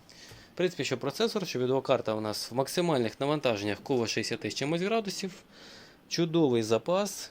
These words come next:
чудові температури. Все буде працювати прекрасно. Комп'ютер пройшов всі стрес-тести. Зараз запакуємо і повеземо на відправку. Також доставили Wi-Fi адаптер на дві антенки.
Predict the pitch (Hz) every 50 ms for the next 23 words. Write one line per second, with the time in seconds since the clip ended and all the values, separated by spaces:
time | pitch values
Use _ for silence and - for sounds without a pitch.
0 | - - - - 156 151 139 127 110 107 104 110 104 101 123 131 151 156 - 208
1 | 202 190 185 180 175 - - - - - - _ _ _ _ - - - - -
2 | 135 160 185 185 175 - 107 107 - - 104 98 98 - - - - - - 95
3 | 92 90 - - - - - - - _ _ _ _ _ _ _ - _ _ _
4 | _ _ _ _ _ - - - 156 160 156 151 123 113 113 - 120 117 - -
5 | 117 107 - - 120 - - 156 147 - - 202 196 180 - - 170 165 147 -
6 | - - - - 120 113 123 120 113 107 107 110 - 143 - - 196 202 202 196
7 | 190 175 165 - - - - 311 - 190 196 - 110 110 107 101 104 107 107 113
8 | 113 113 110 - - - 110 104 98 95 - - 95 - - - - - - -
9 | - - - _ _ _ _ _ _ _ _ _ _ - - _ - _ _ _
10 | _ _ _ _ _ _ _ _ _ _ _ _ _ - - - 143 - 160 147
11 | - - 135 135 131 - - - 156 135 127 117 117 113 110 127 147 156 139 -
12 | 147 127 123 - - 120 117 113 104 98 - - 156 165 180 160 - - 131 135
13 | 143 143 120 110 113 113 113 - - 123 127 131 - 117 104 101 101 98 - 147
14 | 170 180